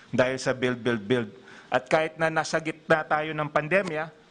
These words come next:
one point six million jobs ang na-generate noong twenty twenty-one.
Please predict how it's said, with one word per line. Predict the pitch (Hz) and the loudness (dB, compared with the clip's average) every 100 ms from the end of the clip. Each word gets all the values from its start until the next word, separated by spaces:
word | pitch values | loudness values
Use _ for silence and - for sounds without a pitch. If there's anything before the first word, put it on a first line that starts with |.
| - - | -20 -4
one | 139 160 | 0 0
point | 156 165 156 | 0 -2 -2
six | - - | -4 -4
million | 147 151 156 | 2 2 2
jobs | 151 143 139 - | 2 0 0 -4
ang | 135 | -6
na-generate | 135 135 127 123 127 131 - - - - - | -4 0 0 2 0 -2 -4 -20 -20 -20 -12
noong | - 170 175 170 165 - - | 0 2 2 -4 -10 -14 -2
twenty | 139 139 135 135 135 | 0 0 -2 -2 -2
twenty-one. | 127 131 120 117 110 107 | 0 0 0 0 0 0